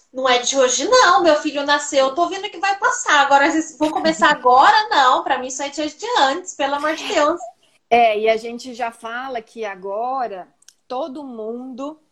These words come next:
Speaker 2: tá tendo que viver como num puerpério.
Speaker 1: Exatamente.
Speaker 2: Que era o que a gente orientava e orienta, né, pras,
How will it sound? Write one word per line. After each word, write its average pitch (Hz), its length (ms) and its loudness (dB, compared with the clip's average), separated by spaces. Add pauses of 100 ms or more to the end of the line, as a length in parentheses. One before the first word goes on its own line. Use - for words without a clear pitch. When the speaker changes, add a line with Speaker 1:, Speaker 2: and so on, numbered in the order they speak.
(260)
Speaker 2:
tá 208 160 -2
tendo 226 380 -6
que 233 180 -14
viver 214 500 -4
como 220 360 -4
num 220 200 -10
puerpério. 214 880 -8 (560)
Speaker 1:
Exatamente. 202 580 -6
Speaker 2:
Que 220 220 4
era 254 520 4
o 254 60 -8
que 247 220 -14
a 233 140 -8
gente 247 440 -16
orientava 240 1300 -8
e 214 80 -14
orienta, 208 540 -14
né, 202 220 -14
pras, 190 380 -16